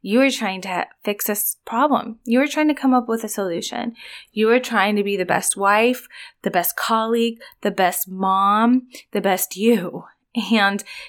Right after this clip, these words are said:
you didn't go to medical school, most likely. Maybe you did. <laughs> You, you know, or you might even be a hel-, allied healthcare provider, but options can be really limited. Again, even when I was an internal medicine resident at a wonderful institution,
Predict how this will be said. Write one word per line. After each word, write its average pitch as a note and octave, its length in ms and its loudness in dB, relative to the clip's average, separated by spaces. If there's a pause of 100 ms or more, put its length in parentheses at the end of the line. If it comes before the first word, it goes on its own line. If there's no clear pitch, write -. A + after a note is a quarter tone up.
(280)
you G#3 240 2
didn't C#4 200 6
go C#4 140 4
to D4 80 4
medical A#3+ 320 4
school, G3 280 -2
most F#3+ 240 -2
likely. F#3+ 600 2
Maybe A3+ 220 6
you E3+ 100 -4
did. F#3 300 -4
<laughs> - 40 -4 (760)
You, B3+ 420 6
you C4+ 180 2
know, G3+ 120 4
or A3 100 6
you B3 180 4
might C4+ 200 6
even D4+ 180 0
be F4 140 4
a F#4 60 4
hel-, - 320 2
allied A#3 280 4
healthcare G#3+ 400 -4
provider, F#3 400 0
but F3+ 220 -2 (180)
options A#3+ 400 2
can A3+ 140 -2
be G3+ 120 0
really G3 260 -2
limited. G3 600 2
Again, A3+ 320 4 (500)
even D#4 200 4
when D4+ 240 4
I A#3+ 160 4
was C4 120 4
an C#4 60 6
internal B3+ 380 4
medicine G#3+ 380 0
resident G3 500 -2
at G#3+ 100 2
a G#3 60 4
wonderful A3 680 2
institution, G3+ 760 2